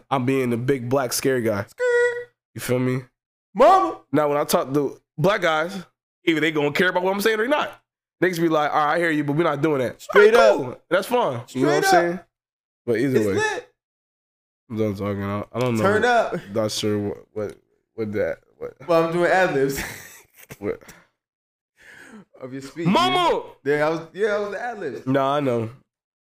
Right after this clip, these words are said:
Speaker 2: All right, um,
Speaker 1: They just suck.
Speaker 2: nah, that's real though. Cool. Am I the asshole? Number two. We got this one right here. It says, "Am I the asshole for kicking
Speaker 1: Fuck you,
Speaker 2: out?"
Speaker 1: what? Never mind.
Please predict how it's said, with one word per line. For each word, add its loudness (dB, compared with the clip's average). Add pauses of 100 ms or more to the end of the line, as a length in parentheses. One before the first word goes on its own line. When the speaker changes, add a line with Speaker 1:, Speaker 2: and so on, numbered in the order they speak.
(100)
Speaker 2:
All 6
right, 4
um, 2
Speaker 1:
They -2
just -4
suck. -2
Speaker 2:
nah, -8
that's -6
real 0
though. -4 (840)
Cool. 4
Am -2
I 4
the 4
asshole? 2
Number -6
two. -6
We -8
got -6
this -10
one -12
right -6
here. -2
It -8
says, -4 (460)
"Am 0
I 2
the 2
asshole 0
for -6
kicking 2
Speaker 1:
Fuck -4
you, 2
Speaker 2:
out?" 2
Speaker 1:
what? -2
Never 0
mind. -2